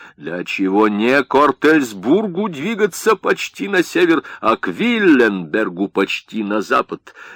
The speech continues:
Главнокомандующий требует энергичного выполнения поставленной задачи и скорейшего открытия связи с генералом Самсоновым".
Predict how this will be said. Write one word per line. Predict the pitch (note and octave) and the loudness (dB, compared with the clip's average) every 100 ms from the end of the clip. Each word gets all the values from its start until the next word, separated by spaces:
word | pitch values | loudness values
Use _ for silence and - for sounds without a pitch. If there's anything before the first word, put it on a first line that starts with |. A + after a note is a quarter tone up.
| - - | -20 -14
Главнокомандующий | D2 G2+ B2 B2+ B2+ C3+ C3+ C#3+ D3 C#3+ D3 C#3+ - C#3+ | -4 0 0 0 0 0 2 2 2 2 2 0 -4 -4
требует | C3+ A2+ C#3 C#3 D3+ D3 | -2 2 2 4 2 2
энергичного | C#3 C#3 A2 C#3 C#3 - D3+ D3 | 0 -2 -4 -10 -8 -6 -2 0
выполнения | C#3+ D3 C3+ A#2 D3+ D#3 D#3 | 0 2 2 2 2 2 -2
поставленной | D3 B2+ - C3+ C3+ A#2+ A#2 | 0 -2 0 2 2 2 -2
задачи | F#2+ G#2 F#2+ D#3+ D#3+ - | -2 0 2 2 2 -4
и | E3+ D#3+ | -6 -6
скорейшего | - A2+ A2+ E3+ E3+ - E3+ E3+ | -2 4 6 6 4 2 2 2
открытия | - D#3+ F3+ - F3 | 0 -2 -4 -2 -2
связи | D#3+ - F#2 C3+ D#3+ C#3 E3 | -2 -4 0 2 2 0 -2
с | A2+ | -2
генералом | G2 C#3+ D3 D#3+ D#3+ D3 | -6 -2 2 4 2 -2
Самсоновым". | - C#3 B2+ - - D#3 A#2+ G#2 F#2+ | -4 -4 -6 -10 -2 0 0 0 -2